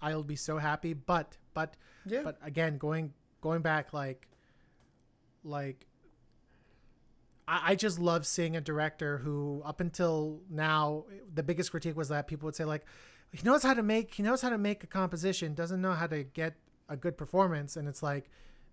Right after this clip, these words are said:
Speaker 1: watch Oppenheimer.
Speaker 2: Yes, he
Speaker 1: Yes, he
Speaker 2: does.
Speaker 1: does.
Speaker 2: Watch Oppenheimer.
Speaker 1: Watch Oppenheimer. It's, it's, it's amazing. Like, and Cillian Murphy,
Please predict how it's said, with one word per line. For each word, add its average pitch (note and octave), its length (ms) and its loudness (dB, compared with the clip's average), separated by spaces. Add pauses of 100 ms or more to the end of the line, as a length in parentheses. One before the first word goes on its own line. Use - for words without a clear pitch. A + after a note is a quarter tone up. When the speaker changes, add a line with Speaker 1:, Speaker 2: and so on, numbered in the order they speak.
(100)
Speaker 1:
watch A2+ 200 -4
Oppenheimer. E3+ 440 0
Speaker 2:
Yes, A#3 220 2
he A3 100 -6
Speaker 1:
Yes, F#3+ 240 -2
he D3+ 60 -4
Speaker 2:
does. F3 300 0
Speaker 1:
does. - 60 -20
Speaker 2:
Watch F#3 220 -6
Oppenheimer. G3+ 340 -2
Speaker 1:
Watch F#3 100 -4
Oppenheimer. D3 440 -4
It's, - 420 -12
it's, - 280 -12
it's C3 160 -12
amazing. D3 440 -4
Like, C#3 200 -6
and C#3 240 -6
Cillian G3 280 2
Murphy, F3+ 500 0